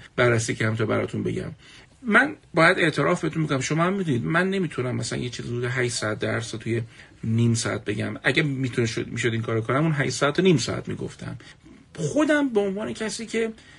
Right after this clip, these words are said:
کمال طلبی پدر صاحب بچه‌مو تو زندگیم در آورده بود و خیلی زود فهمیدم بچه‌ها باید مراقب این داستان باشم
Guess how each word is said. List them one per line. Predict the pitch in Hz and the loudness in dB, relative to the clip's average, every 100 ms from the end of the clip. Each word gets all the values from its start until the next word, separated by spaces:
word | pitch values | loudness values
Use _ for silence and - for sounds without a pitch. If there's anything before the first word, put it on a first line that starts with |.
| - - | -20 0
کمال | 180 180 160 | 2 4 0
طلبی | 165 156 160 196 | 0 -2 -2 -4
پدر | - 160 156 180 | -4 -2 0 -2
صاحب | - 139 | -4 -4
بچه‌مو | 143 151 156 | -4 -4 -4
تو | 143 | -2
زندگیم | 131 117 127 | -2 -4 -4
در | 127 120 | -4 -4
آورده | 139 120 | -6 -4
بود | - - | -6 -6
و | |
خیلی | 117 156 170 | -6 -4 -4
زود | 143 151 156 | -4 -4 -6
فهمیدم | 127 123 123 120 | -6 -4 -4 -4
بچه‌ها | 117 117 127 | -6 -6 -4
باید | 127 | -2
مراقب | 113 110 113 117 | 0 -2 -2 -2
این | 113 | -2
داستان | - - - 131 | -4 -6 -6 -6
باشم | 123 113 117 127 | -6 -6 -4 -6